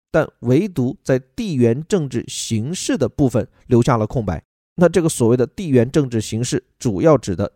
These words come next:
就是俄乌问题。据说在过去的几天里，G二零各方协调人一直在努力的就这部分的宣言措辞达成一致，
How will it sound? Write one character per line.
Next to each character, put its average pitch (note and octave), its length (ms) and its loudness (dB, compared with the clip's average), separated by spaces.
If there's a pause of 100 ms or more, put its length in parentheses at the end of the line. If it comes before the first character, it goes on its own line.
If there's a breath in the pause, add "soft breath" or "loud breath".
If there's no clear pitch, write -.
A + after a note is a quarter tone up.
就 F#3 180 4
是 - 300 -4
俄 A2 180 0
乌 C3+ 320 0
问 C3 180 2
题。 F2 260 -10 (300)
据 C3+ 160 2
说 B2 220 2
在 B2 140 0
过 D3+ 260 2
去 C3+ 160 -2
的 A#2+ 100 2
几 G#2+ 220 -4
天 B2 200 0
里 G#2+ 140 -6 (140)
，G D#3+ 160 4
二 C#3 100 8
零 A#2 240 -2
各 D#3+ 220 4
方 C3 200 -2
协 A2+ 200 0
调 A#2 180 4
人 G2+ 300 0
一 G#3 160 -4
直 C3 140 -6
在 C#3 220 4
努 A2+ 240 -2
力 E3 180 -4
的 B2 260 -2
就 C#3+ 200 2 (100)
这 F#3+ 160 4
部 C#3 180 -2
分 A#2+ 180 -2
的 G#2+ 100 0
宣 D#3+ 320 0
言 A#2 200 0
措 D#3 280 0
辞 - 280 -4
达 A2+ 160 -2
成 B2 160 -4
一 A2 140 -4
致， D3+ 240 -6